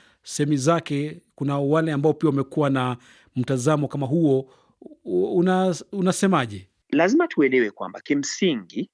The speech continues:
Speaker 2: jeshi la nchi yeyote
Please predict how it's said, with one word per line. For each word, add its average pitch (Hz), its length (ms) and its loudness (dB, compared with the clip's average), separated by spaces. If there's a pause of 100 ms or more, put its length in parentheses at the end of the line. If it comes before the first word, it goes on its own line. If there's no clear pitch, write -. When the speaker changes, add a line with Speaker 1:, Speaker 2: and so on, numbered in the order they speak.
Speaker 2:
jeshi 196 920 0
la 123 220 -6 (100)
nchi 156 360 -6
yeyote 104 680 -4